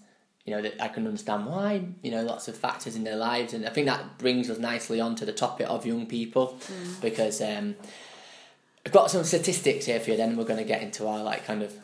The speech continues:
Speaker 1: last bit,
Speaker 2: Okay.
Speaker 1: really. But, um, they just, just anyone can find these, but, like,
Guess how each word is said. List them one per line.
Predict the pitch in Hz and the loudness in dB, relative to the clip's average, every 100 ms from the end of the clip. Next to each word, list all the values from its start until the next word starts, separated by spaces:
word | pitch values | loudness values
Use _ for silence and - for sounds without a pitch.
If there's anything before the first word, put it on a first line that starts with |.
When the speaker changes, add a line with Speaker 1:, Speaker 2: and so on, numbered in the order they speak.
| - - | -20 -4
Speaker 1:
last | 117 - - - - | -2 -2 -6 -12 -2
bit, | 110 104 | 0 0
Speaker 2:
Okay. | - 107 107 | -2 0 0
Speaker 1:
really. | - | 0
But, | - 117 107 | -2 -2 0
um, | 117 113 113 - - | 0 0 0 -4 0
they | 156 160 | 2 4
just, | 190 214 214 | 6 4 4
just | 202 220 - | 4 4 0
anyone | - 208 190 127 | 2 4 4 2
can | 113 | 0
find | 117 110 113 | 2 2 0
these, | 110 - - | -4 -8 -8
but, | 104 95 | -4 0
like, | 107 104 | 2 0